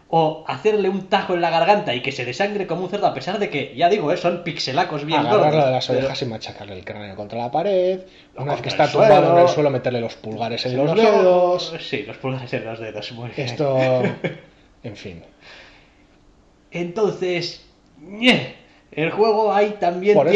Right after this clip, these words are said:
Speaker 1: tiene
Speaker 2: digo que es deliberadamente, pues, sencillo.
Speaker 1: Y después, en cuanto a la puta trama del mal, pues, en fin, yo no sé, debe de tener como varios finales o algo así. El mío fue bastante meta.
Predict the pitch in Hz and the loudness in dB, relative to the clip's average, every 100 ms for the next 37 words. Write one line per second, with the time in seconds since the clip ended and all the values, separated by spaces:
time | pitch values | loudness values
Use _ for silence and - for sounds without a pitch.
0 | 214 202 160 170 156 143 135 131 143 131 | 6 8 6 4 2 2 2 2 2 0
1 | 127 127 151 110 87 76 - - - _ | -4 -4 -4 -4 -8 -14 -18 -20 -20 _
2 | - - - _ _ _ _ _ _ _ | -20 -20 -20 _ _ _ _ _ _ _
3 | _ - - - - - 90 87 - 123 | _ -16 -14 -16 -20 -18 -20 -14 -8 -8
4 | - 160 135 - 156 131 127 120 110 110 | -8 -8 -6 -8 -8 -8 -8 -8 -8 -10
5 | 110 - 131 - 208 - 110 117 104 101 | -14 -14 -16 -16 -18 -14 -12 -12 -14 -16
6 | 107 110 110 127 120 113 - 120 - 123 | -14 -12 -8 -8 -8 -12 -16 -16 -12 -12
7 | 101 123 131 123 123 139 139 131 131 139 | -8 -4 -4 -4 -4 -2 0 -2 -4 -4
8 | 131 110 - - 131 143 135 - - 113 | -6 -8 -12 -10 -8 -4 -6 -8 -10 -6
9 | 135 123 - 123 127 107 104 131 98 - | -4 -6 -8 -8 -6 -8 -10 -10 -12 -14
10 | 113 113 143 143 139 135 127 110 - 123 | -12 -4 0 0 0 -2 -2 -4 -8 -6
11 | 127 127 143 143 143 - - | -4 -4 -2 0 -2 -4 -8